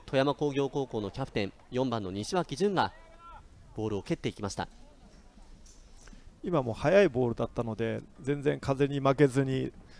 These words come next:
Speaker 2: えー、押し戻されることなく、ゴールキーパーが収めましたね。
Speaker 1: そして、午後一時三十分現在なんですが、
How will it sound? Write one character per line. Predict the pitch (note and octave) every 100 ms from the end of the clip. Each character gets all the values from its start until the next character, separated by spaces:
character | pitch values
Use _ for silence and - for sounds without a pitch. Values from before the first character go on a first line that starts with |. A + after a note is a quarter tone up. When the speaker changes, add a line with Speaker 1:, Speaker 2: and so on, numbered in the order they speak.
| - -
Speaker 2:
え | C3 B2+ A#2 A2+ A2+ A2+
ー、 | -
押 | A#2+
し | D3+
戻 | D#3
さ | D#3 D3
れ |
る | C#3
こ | A2
と | C3
な | F3 G#3+
く、 | C3 -
ゴ | - D#3
ー |
ル | -
キ | -
ー | C3+
パ | A#2+
ー | A#2+
が | E3+ - -
収 | C3
め | A#2
ま | A#2
し | -
た | G#2+
ね。 | C3 A2+ - - - - - - - - - - - - - - - - -
Speaker 1:
そ | C#3+
し | -
て、 | C#3+ C3+ - - - - - - - - -
午 | A#3
後 | G#3 D#3+ -
一 | - A3 E3+
時 | C3+
三 | A#2 - E3
十 | G#3 G#3
分 | - G3+ G3+
現 | F#3+ G3+ F#3+
在 | D#3+ D3
な | C#3+
ん | C3+
で |
す | B2+ A2+
が、 | G#2+